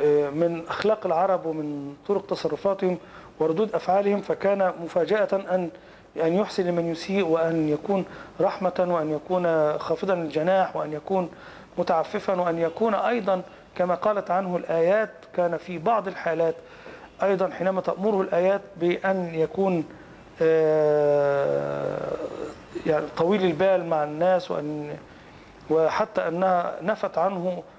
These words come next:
أن يكون فظاً أو غليظ القلب، أنه، آه، أوتي، آه، رحمة من الله جعلته، آه، مقبولاً لدى الآخرين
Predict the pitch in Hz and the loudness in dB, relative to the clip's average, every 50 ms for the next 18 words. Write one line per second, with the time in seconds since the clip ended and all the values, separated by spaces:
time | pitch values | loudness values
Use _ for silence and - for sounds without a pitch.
0 | - - - - 175 170 165 160 - - 196 190 - - - 208 180 175 185 170 | -20 -20 -6 -4 0 0 0 0 0 0 0 0 0 0 -4 -4 0 -2 -2 -2
1 | - - 160 156 143 147 160 190 190 170 - - - - 202 220 214 190 175 - | -2 -2 -2 0 0 0 0 2 2 0 -2 -2 -2 -2 -2 -2 -2 -6 -10 -12
2 | - - 165 156 170 185 185 185 180 - - - - - - - - - 180 180 | -8 -8 -6 -2 0 0 0 0 -2 -6 -12 -20 -20 -20 -20 -20 -6 -2 0 0
3 | - - 220 240 233 226 214 202 190 185 190 185 160 156 156 156 151 147 147 151 | 2 2 0 0 0 2 2 2 2 2 0 -2 0 0 0 2 0 0 0 0
4 | 156 156 160 208 - - 196 180 - 175 165 165 156 156 147 160 185 202 214 208 | 2 2 0 0 0 -2 -4 -4 -2 -2 -2 -2 -2 0 0 2 2 2 2 0
5 | - - - - - - - - _ - - - - - 151 175 156 160 190 202 | -4 -12 -20 -20 -20 -20 -20 -20 _ -18 -14 -12 -10 -4 0 0 2 2 2 0
6 | 196 185 180 190 190 180 - - - 160 160 160 151 151 160 165 156 - - 180 | -2 -4 -6 -6 -6 -6 -10 -14 -12 -10 -8 -8 -8 -8 -6 -6 -6 -6 -2 0
7 | 196 220 208 196 185 185 180 175 180 180 175 165 - - 185 202 | 2 2 2 2 2 0 0 0 -2 -2 -2 -2 0 0 0 2